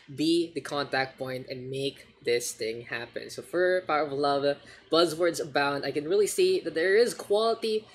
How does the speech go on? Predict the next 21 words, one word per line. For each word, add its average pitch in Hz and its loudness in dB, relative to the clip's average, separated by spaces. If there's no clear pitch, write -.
inside 127 -2
of 120 -4
his, 120 -4
uh, 123 -2
repertoire 226 -2
and 131 -8
his, 127 -2
uh, 151 0
you - -16
know, 113 -20
his 233 -8
speech. - -6
So 214 4
let's 202 -6
move 269 -2
it 233 0
on. 180 2
Pass 175 0
the 220 -2
ball 196 6
to 190 8